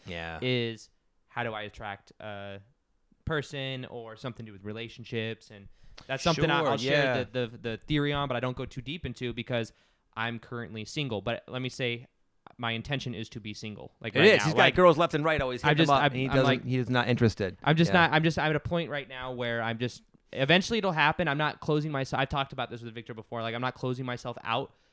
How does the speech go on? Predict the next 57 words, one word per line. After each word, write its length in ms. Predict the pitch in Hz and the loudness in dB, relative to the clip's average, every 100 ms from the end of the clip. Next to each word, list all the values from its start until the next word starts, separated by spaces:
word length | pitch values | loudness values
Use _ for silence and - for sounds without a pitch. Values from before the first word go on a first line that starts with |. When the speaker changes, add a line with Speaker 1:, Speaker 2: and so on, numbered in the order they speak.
| _ - | _ -8
Speaker 2:
of 100 | 143 | -4
a 40 | |
relationship. 640 | 151 156 156 - 160 180 170 | -2 -2 -4 -8 -6 -6 -4
Like, 180 | 123 117 | -4 -4
it's 140 | 113 | -8
not 200 | 123 120 | -2 -2
a 40 | 120 | -2
possibility, 580 | - 120 117 110 135 156 | -4 -6 -6 -4 -4 -2
but 240 | 151 147 | -2 -2
I 140 | 135 131 | -4 -6
just, 260 | 135 131 - _ _ - | -6 -8 -14 _ _ -2
I'm 140 | 131 | 0
so 180 | - 156 | 0 0
focused 360 | 151 147 - | 0 0 -2
on 100 | 143 131 | -4 -4
what 120 | 127 | -4
I'm 140 | 117 | -4
doing 380 | 110 113 127 139 | -4 -4 -4 -4
that 320 | 117 107 107 _ _ _ _ | -4 -6 -8 _ _ _ _
if 140 | 135 | -6
it 100 | 127 | -6
happens, 380 | 120 127 123 127 | -2 -2 -2 -8
it 100 | 113 | -10
happens, 500 | 117 110 117 147 175 | -6 -8 -8 -14 -12
but 180 | 143 120 | -10 -8
more 200 | 123 123 | -6 -6
so 240 | - 131 | -8 -8
I'm 160 | 117 113 | -8 -8
just 280 | 110 107 - _ 113 | -10 -12 -20 _ _
doing 180 | 117 120 | -16 -14
what 100 | 123 | -14
I'm 80 | 120 | -12
doing. 240 | 139 110 | -12 -12
You 120 | 110 | -12
know 60 | 117 | -10
what 80 | 117 | -8
I 40 | |
mean? 120 | 120 78 | -8 -6
Speaker 1:
Yeah. 220 | 82 80 - | -6 -8 -8
Speaker 2:
So 140 | 156 | -8
I'm 180 | 131 147 | -6 -4
not, 180 | 147 131 | -4 -4
like, 200 | 135 - | -6 -6
that 180 | 165 - | -8 -8
kind 140 | 135 | -14
of 100 | 120 | -12
person 320 | - 131 - | -10 -10 -8
that's 140 | 120 - | -10 -8
gonna, 220 | 123 110 - - | -8 -8 -12 -12
uh, 220 | - 107 101 - | -8 -6 -8 -4
teach 280 | 180 170 151 | -2 0 0
it 60 | |
all 140 | 135 123 | 0 -2
the 80 | 120 | -6
time, 380 | - 131 123 | -8 -8 -8
though, 160 | 113 104 | -10 -12
because 500 | 104 - 117 104 | -12 -6 -4 -4